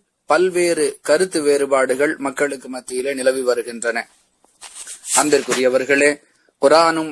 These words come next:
ஹதீஸும் சொல்லுகின்ற விளக்கங்களின் அடிப்படையில் நாம் புரிந்து கொள்வதாக இருந்தால், அல்லாஹுடைய மார்க்கத்தை நிலைநிறுத்துவதற்கான முயற்சிகளில் ஈடுபடுவது, தேவையுள்ள மக்களின் நலனை கருத்தில் கொண்டு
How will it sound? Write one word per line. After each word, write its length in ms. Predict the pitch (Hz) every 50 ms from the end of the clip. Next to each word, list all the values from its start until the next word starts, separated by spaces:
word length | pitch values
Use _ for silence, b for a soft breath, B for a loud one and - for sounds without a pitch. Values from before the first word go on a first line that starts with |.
| - -
ஹதீஸும் 680 | - - 139 143 156 156 160 156 151 - 170 160 160 156 -
சொல்லுகின்ற 640 | - - 147 147 151 156 151 139 147 143 143 135 139 135 123 110
விளக்கங்களின் 760 | 120 131 143 165 165 - 156 147 147 139 139 139 135 131 123
அடிப்படையில் 600 | 120 123 151 151 135 143 139 131 139 147 151 151 131
நாம் 220 | 135 131 127 110
புரிந்து 300 | 127 131 143 151 151 151
கொள்வதாக 480 | 135 135 131 127 127 120 123 120 - 123 120
இருந்தால், 480 | 120 117 120 117 117 127 131 135 120 - _ _ _ _ _ _ _ _ _ _ _ _ _ _ -
அல்லாஹுடைய 520 | 135 139 156 151 147 143 139 135 139 135
மார்க்கத்தை 640 | 127 127 131 139 151 160 156 - 151 143 - 156 147 139
நிலைநிறுத்துவதற்கான 1120 | 123 127 127 143 147 147 143 139 143 135 - 139 131 127 127 127 123 - 131 123 123 123 123
முயற்சிகளில் 680 | 120 123 127 131 123 - 127 123 123 123 123 123 113
ஈடுபடுவது, 680 | 113 120 123 127 123 123 127 127 131 131 131 131 135 139 139 - _ _ _ _ _ _ _ _ _ _ _ _ _ _ _ _ _ _ _ _ -
தேவையுள்ள 600 | - 160 180 180 175 175 165 160 160 165 160 160 156 143 127 - _
மக்களின் 540 | 127 135 131 - - 151 151 151 143 135 127 - -
நலனை 400 | - 123 131 139 156 156 156 151 139
கருத்தில் 460 | - 139 135 143 139 - 147 139 131
கொண்டு 320 | 120 135 131 131 131 143